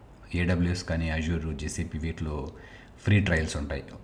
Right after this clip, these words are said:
ఇయర్, at least ఇయర్ ఉంటాయి, but you can get every year also with some planning. So, ఏది కొనవసరం లేదు. It's a free investment. Of course,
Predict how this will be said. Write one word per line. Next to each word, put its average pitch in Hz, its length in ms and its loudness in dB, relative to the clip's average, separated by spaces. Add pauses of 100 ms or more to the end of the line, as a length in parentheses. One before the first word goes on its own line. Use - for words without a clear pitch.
ఇయర్, 90 360 6
at - 80 -4
least 90 220 0
ఇయర్ 85 160 2
ఉంటాయి, 78 440 -2
but 76 120 -2 (420)
you 80 140 -4
can 76 160 -2
get 80 200 -2 (380)
every 82 160 2
year 80 220 2
also 71 360 -6 (960)
with - 180 -2
some 78 180 0
planning. 73 280 -4 (600)
So, 101 60 2
ఏది 95 320 8
కొనవసరం 82 540 2
లేదు. 71 220 -8 (440)
It's 95 120 -2
a - 80 0
free 90 160 6
investment. 73 680 -4 (680)
Of - 40 0
course, 85 320 -2